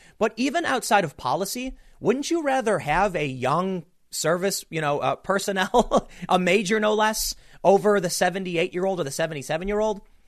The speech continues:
Sure, fine. Tulsi's not gonna win, and I can respect that. But Hillary Clinton claimed it was sexism that held her back when she literally held back Tulsi. So, you, look, uh, uh, the point I'm trying to make is you're absolutely allowed to criticize Tulsi Gabbard, Jill Stein,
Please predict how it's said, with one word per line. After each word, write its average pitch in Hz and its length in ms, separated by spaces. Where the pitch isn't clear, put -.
Sure, 185 300
fine. 123 400
Tulsi's 190 360
not 170 180
gonna 147 140
win, 131 180
and 143 100
I 147 40
can 165 160
respect 202 400
that. 107 200
But 196 120
Hillary 254 260
Clinton 208 340
claimed 190 280
it 175 80
was 170 120
sexism 165 340
that 113 80
held 143 180
her 131 60
back 190 320
when 185 180
she 226 240
literally 196 480
held 165 340
back 143 240
Tulsi. 120 300
So, 127 280
you, 196 200
look, 180 260
uh, - 160
uh, 143 120
the 156 100
point 277 160
I'm 285 80
trying 202 120
to 170 40
make 135 180
is 120 180
you're 156 160
absolutely 175 580
allowed 120 360
to 143 80
criticize 123 500
Tulsi 120 280
Gabbard, 104 360
Jill 127 180
Stein, 104 340